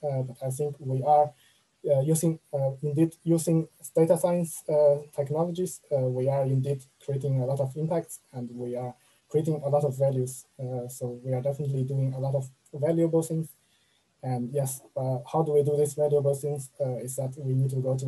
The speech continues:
GitHub and Stack Overflow, then we get stacked. And this kind of website can always solve a lot of problems, but still you need to have the knowledge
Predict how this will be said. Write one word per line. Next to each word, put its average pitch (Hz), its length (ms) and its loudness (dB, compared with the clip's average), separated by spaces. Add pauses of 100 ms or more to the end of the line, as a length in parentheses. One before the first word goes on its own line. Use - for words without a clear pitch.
(140)
GitHub 151 380 0
and 135 220 -4
Stack 143 360 -2
Overflow, 139 540 -2 (140)
then 135 160 -2
we 131 100 0
get 131 180 -4
stacked. 131 360 -8 (540)
And 120 300 -8
this 131 320 -6 (100)
kind 139 140 0
of 131 100 0
website 135 480 -2
can 131 140 -4
always 131 280 0 (100)
solve 131 380 -2
a 135 40 -6
lot 135 160 -2
of 131 200 -4 (120)
problems, 151 460 -2 (440)
but 139 80 -4
still 139 320 2
you 131 100 -2
need 139 160 2
to 135 240 2
have 143 200 2
the 139 100 0
knowledge 135 440 0